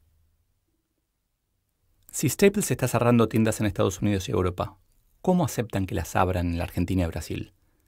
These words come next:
me preguntó un amigo, también gerente general de una multinacional. No sé si lo aceptan, lo toleran. Las abrimos. Si pidiéramos permiso para todo paso que damos, seríamos simplemente una extensión de nuestros jefes.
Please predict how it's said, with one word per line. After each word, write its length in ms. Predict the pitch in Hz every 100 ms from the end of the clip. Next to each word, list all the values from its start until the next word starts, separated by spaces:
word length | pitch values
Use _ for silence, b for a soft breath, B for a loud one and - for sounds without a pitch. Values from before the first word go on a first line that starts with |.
| _ _ _
me 160 | - 87
preguntó 300 | 90 90 92
un 120 | 87
amigo, 460 | 85 95 95 95 90
también 300 | 87 90 90
gerente 320 | 92 90 -
general 260 | 92 90
de 80 | 90
una 220 | 90 87
multinacional. 720 | 82 85 82 82 90 - - - _ _ _ _ _ _ _ _ _ _ _ _ _ _ _
No 160 | - 160
sé 160 | 220
si 120 | -
lo 80 | 90
aceptan, 480 | 80 - - 117 - _ _
lo 160 | 101 98
toleran. 540 | 95 95 90 90 90 _ _ _ _ _
Las 200 | - 90
abrimos. 500 | 85 87 82 - - _ _ _ b b b
Si 180 | - 98
pidiéramos 400 | 107 117 139 -
permiso 400 | 98 98 - 98
para 180 | 90 80
todo 260 | 101 98
paso 260 | 92 87 90
que 80 | 87
damos, 420 | 90 110 131 -
seríamos 460 | - 95 95 98 -
simplemente 420 | 92 90 95 98
una 100 | 87
extensión 500 | - 92 87 - 95
de 100 | 87
nuestros 280 | 82 - -
jefes. 400 | - - -